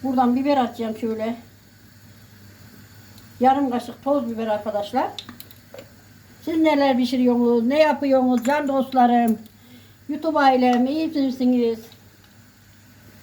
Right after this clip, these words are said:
Şöyle karabiber atıyorum biraz. Beni takip edin, abone olun arkadaşlar. Videolarımı izleyin.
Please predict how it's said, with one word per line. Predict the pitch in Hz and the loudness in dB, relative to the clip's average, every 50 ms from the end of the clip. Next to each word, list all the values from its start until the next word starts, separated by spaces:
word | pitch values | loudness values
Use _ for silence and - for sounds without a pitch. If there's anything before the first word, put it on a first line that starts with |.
| - - - - - - - - | -20 -20 -20 -20 -20 -20 -14 -6
Şöyle | - 294 302 311 302 277 | -4 -2 0 0 2 2
karabiber | 285 294 302 277 277 277 269 262 | 2 0 0 0 -2 -2 -2 -2
atıyorum | 262 254 254 254 240 247 240 | -2 -2 -2 -2 -2 -2 -2
biraz. | 240 233 233 226 220 220 - - - - - - - - - - - - - - - - - - - - - - - - - - - - - - - - - - - - - - - - - - - - - - - - - - - - - | -2 -2 -2 -4 -4 -6 -8 -14 -20 -20 -20 -20 -20 -20 -20 -20 -20 -20 -20 -20 -20 -20 -20 -20 -20 -20 -20 -20 -20 -20 -20 -20 -20 -20 -20 -18 -14 -14 -14 -14 -16 -20 -20 -20 -20 -20 -20 -20 -20 -20 -20 -20 -20 -20 -20 -20 -10 -2 0
Beni | 262 294 311 - | 0 2 2 0
takip | - 311 311 311 311 - 320 302 302 | 0 0 2 0 0 0 -2 -2 0
edin, | 294 277 247 277 269 262 262 254 254 247 233 - - - - | 0 0 0 0 0 0 2 0 0 -2 -4 -8 -12 -10 -6
abone | 269 277 277 294 302 302 302 302 302 | -4 -4 -4 -4 -4 -6 -6 -4 -2
olun | 311 302 302 285 277 277 277 | -2 -2 0 0 -2 0 0
arkadaşlar. | 277 285 269 277 294 269 277 269 262 277 277 262 262 254 254 254 - - - - - - - - - - - - - - - - - - - - - - - - - - - - - - - 285 | -2 -2 -2 -2 -2 -2 -2 -2 -2 0 0 2 2 2 0 -2 -6 -14 -20 -20 -20 -20 -20 -20 -20 -20 -20 -20 -20 -20 -20 -20 -20 -20 -20 -20 -20 -20 -20 -20 -20 -20 -20 -20 -20 -12 -6 -4
Videolarımı | 294 311 339 330 311 302 302 302 294 294 294 294 | -2 0 2 2 2 2 2 2 2 2 0 -2
izleyin. | 285 294 294 294 254 294 294 277 269 269 262 254 254 | -2 -4 -4 -4 -2 0 0 0 0 0 -2 -4 -8